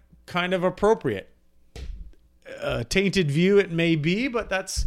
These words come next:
that's kinda where I'm at. But this kid's coming up. He's, there's no doubt though, but let's be clear, let's be clear. There's a reason why M M A, which we've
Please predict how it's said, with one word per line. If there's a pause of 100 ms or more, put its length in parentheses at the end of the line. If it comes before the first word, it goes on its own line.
(420)
that's
kinda
where
I'm
at.
But
this
kid's
coming
up. (320)
He's,
there's
no
doubt
though,
but
let's
be
clear,
let's
be
clear. (240)
There's
a
reason
why
M
M
A,
which
we've